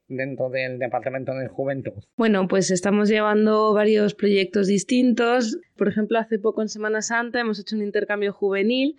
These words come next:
Speaker 2: en el que han venido jóvenes de distintas partes de Europa para juntarse y hacer actividades deportivas relacionadas con los Objetivos de Desarrollo Sostenible. Se trataba de intentar difundir los O D S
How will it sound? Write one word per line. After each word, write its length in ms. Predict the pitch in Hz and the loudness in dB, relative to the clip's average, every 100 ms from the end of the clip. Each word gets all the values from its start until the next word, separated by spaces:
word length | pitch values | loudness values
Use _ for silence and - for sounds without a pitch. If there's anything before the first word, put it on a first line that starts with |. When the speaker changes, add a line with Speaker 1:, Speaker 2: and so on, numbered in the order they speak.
| _ | _
Speaker 2:
en 80 | 202 | -2
el 140 | 202 | 0
que 80 | 202 | 2
han 100 | 208 | 2
venido 280 | 220 220 226 | 2 2 0
jóvenes 440 | - 226 220 202 | -2 0 2 0
de 80 | 185 | 0
distintas 380 | 175 185 190 208 | -4 -4 -6 -4
partes 340 | - 208 214 | -4 -4 -4
de 60 | 202 | -4
Europa 560 | 202 214 226 226 233 277 | -4 -4 -4 -4 -6 -6
para 200 | 208 196 | -4 -2
juntarse 560 | 190 190 190 220 220 254 | -4 -6 0 0 0 0
y 60 | |
hacer 200 | 214 208 | 0 -2
actividades 500 | 202 - 202 214 214 | -6 -6 -6 -4 -4
deportivas 600 | 190 202 196 185 233 247 | -4 -6 -6 -4 -4 -2
relacionadas 600 | 226 202 185 185 196 214 | -2 -4 -4 -4 -2 -4
con 140 | - 202 | -8 -10
los 140 | 185 | -8
Objetivos 440 | 180 180 180 190 208 | -8 -8 -4 -4 -4
de 60 | |
Desarrollo 380 | 196 190 185 202 | -6 -6 -6 -6
Sostenible. 720 | 208 202 - 170 185 175 151 - _ _ | -8 -12 -8 -4 -4 -4 -6 -12 _ _
Se 160 | - 202 | -6 -2
trataba 380 | 202 208 220 240 | 0 2 2 2
de 180 | 226 | 2
intentar 480 | 214 208 202 196 208 | 0 0 -2 0 0
difundir 480 | 214 220 226 226 233 | -2 -4 -6 -2 -2
los 180 | 185 180 | -2 -4
O 60 | |
D 180 | 202 208 | -2 0
S 380 | 226 233 247 294 | 0 -2 -4 -6